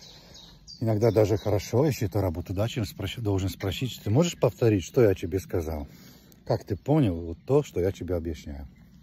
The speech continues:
Да, тогда это имеет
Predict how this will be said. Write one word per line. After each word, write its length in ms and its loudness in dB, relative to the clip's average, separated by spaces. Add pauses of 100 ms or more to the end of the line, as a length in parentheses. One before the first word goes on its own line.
(1300)
Да, 260 -2
тогда 360 -2
это 200 -2
имеет 320 0